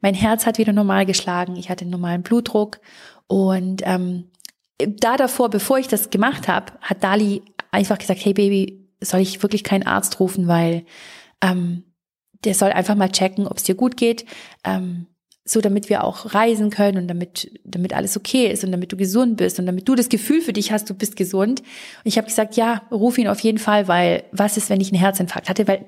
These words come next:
du musst wissen, das hat sich angefühlt, wie als wär's das jetzt.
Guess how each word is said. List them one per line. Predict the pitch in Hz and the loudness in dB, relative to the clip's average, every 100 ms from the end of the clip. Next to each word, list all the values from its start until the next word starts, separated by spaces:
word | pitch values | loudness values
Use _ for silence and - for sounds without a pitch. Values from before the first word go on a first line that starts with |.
| - | -10
du | 190 | 0
musst | 208 269 240 | 2 2 2
wissen, | 247 | 0
das | 202 190 | 0 -2
hat | 190 | -4
sich | 190 190 - | -6 -8 -6
angefühlt, | 170 190 220 - 247 277 - _ - | -2 0 -2 0 0 0 -4 _ -2
wie | 202 208 226 - _ _ _ _ _ - | 0 0 -2 -10 _ _ _ _ _ -2
als | 202 202 | 0 2
wär's | 208 185 | 0 2
das | 185 175 | 0 -4
jetzt. | 175 - - | -6 -10 -16